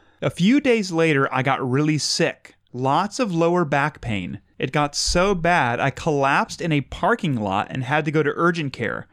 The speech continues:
They x-rayed me and then asked if I'd been in an accident or had ha-, or had a serious fall.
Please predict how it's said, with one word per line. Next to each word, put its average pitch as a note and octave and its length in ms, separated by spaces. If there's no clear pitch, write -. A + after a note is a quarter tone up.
They C#3 160
x-rayed G3+ 560
me A3 240
and D#3+ 160
then D3+ 160
asked E3+ 420
if E3 140
I'd E3+ 360
been E3 160
in C#3+ 100
an B2+ 140
accident D3+ 720
or C#3+ 220
had C3 220
ha-, - 300
or D3 220
had D3 300
a B2+ 120
serious D#3+ 580
fall. - 480